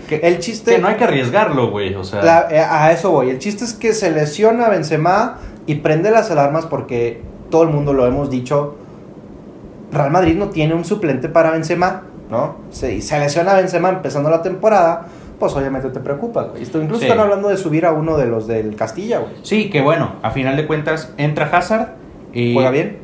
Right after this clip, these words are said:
Speaker 1: juega bien, da una asistencia a Modric, que le da el pase y Modric hace todo lo demás,
Speaker 2: Se quita
Speaker 1: güey.
Speaker 2: dos y luego le pega y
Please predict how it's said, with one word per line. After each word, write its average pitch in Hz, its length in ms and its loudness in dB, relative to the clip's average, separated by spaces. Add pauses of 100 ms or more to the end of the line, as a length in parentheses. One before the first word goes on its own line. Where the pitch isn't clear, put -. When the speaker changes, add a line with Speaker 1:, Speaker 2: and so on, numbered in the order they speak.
Speaker 1:
juega 139 180 0
bien, 180 380 -2
da 123 300 4
una 135 180 -4
asistencia 156 1000 -4
a 127 40 -2
Modric, 170 480 0
que 127 80 -4
le 110 100 -2
da 117 80 -2
el 120 120 -4
pase 123 260 -4
y 117 60 -2
Modric 113 360 -4
hace 107 300 -4 (720)
todo 135 260 2
lo 131 160 0
demás, 165 240 0
Speaker 2:
Se 156 100 4
quita 156 220 2
Speaker 1:
güey. 151 80 6
Speaker 2:
dos 151 260 2
y 143 60 -4
luego 135 200 2
le 127 100 0
pega 123 440 2
y 110 160 -6